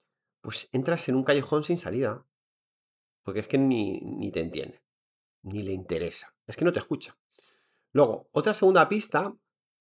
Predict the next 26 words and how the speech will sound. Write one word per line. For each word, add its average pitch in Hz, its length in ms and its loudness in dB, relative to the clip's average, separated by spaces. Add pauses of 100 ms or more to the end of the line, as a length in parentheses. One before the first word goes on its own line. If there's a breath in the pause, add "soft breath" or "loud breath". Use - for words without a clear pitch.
(200)
pues 98 180 -4
es 107 180 -2
la 117 140 6
presión 101 280 -2
social, - 520 -4 (580)
que 92 100 -8
es 90 60 -4
más 101 180 2
fuerte 113 600 -2 (140)
cuando 104 500 -2
tú 151 180 2
misma, 165 600 0 (640)
que 95 80 -16
esto - 120 -10
es - 100 -8
importante, 107 680 -4 (380)
no 151 300 10
estás 202 380 6
completamente 110 600 2
segura 87 340 2
de 80 80 0
tu - 80 -10
elección. - 460 -10 (1120)
Eso 156 200 0
es 214 60 -4
fundamental. 110 880 4